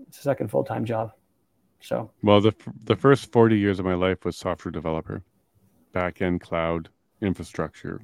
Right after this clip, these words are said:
Speaker 2: A I, all of that. Now I have law, and I also have a desire to help people get access to law. And this could be one of those mechanisms. Now, I'm very terrified that A I is gonna be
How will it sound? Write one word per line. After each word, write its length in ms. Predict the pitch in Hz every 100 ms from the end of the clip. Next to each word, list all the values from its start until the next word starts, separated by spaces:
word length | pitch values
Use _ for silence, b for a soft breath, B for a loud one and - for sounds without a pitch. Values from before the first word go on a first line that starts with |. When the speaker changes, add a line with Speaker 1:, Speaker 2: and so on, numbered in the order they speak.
| -
Speaker 2:
A 160 | 85 85
I, 280 | 80 76 78 _ -
all 180 | 87 78
of 80 | -
that. 180 | - - _ b b b b _ -
Now 180 | 104 104
I 40 |
have 180 | 98 87
law, 380 | 85 80 78 90 - _ _ _
and 140 | - 90
I 60 |
also 240 | 92 95 101
have 140 | 95
a 60 | 85
desire 400 | 87 92 90 90
to 100 | 78
help 200 | 92 -
people 400 | 92 - 80 - _ -
get 160 | 101
access 400 | 95 98 - 98
to 120 | - 80
law. 260 | - 95 - _ b b b b b _ -
And 440 | 85 85 82 80 -
this 180 | 95 95
could 160 | - 92
be 80 |
one 140 | 87 87
of 80 | 82
those 320 | 80 78 -
mechanisms. 640 | 90 - 90 78 73 - - b b -
Now, 140 | 113
I'm 160 | 120 131
very 220 | 143 135
terrified 560 | - 139 156 - 90 85
that 160 | 87
A 180 | 98 92
I 220 | 92 87
is 140 | 82 -
gonna 200 | 90 78
be 140 | 80